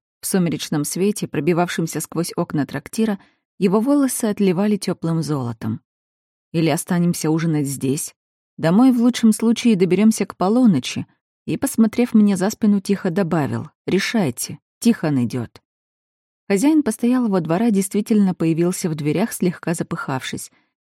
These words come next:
Его лицо светилось таким искренним радушием, что мы невольно ответили улыбками. «Что же вы на пороге стоите?» — замахал он руками. «Прошу, прошу.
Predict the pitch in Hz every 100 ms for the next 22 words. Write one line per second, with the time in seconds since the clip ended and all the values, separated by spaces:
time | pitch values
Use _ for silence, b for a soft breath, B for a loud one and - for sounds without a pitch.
0 | - 196 294 285 - 254 196 190 220 233
1 | 180 - 160 214 202 214 - 170 165 165
2 | 170 233 - 165 135 156 - - 160 277
3 | 226 165 214 240 240 165 156 165 170 185
4 | 156 131 - 127 107 - _ _ _ _
5 | _ - - 185 170 165 175 156 165 165
6 | - 208 226 220 151 151 - 170 208 196
7 | - - b b b b 156 170 165 185
8 | 185 151 151 156 185 - 170 123 123 -
9 | _ _ _ - 170 277 - 226 214 226
10 | 247 226 147 117 - - 151 180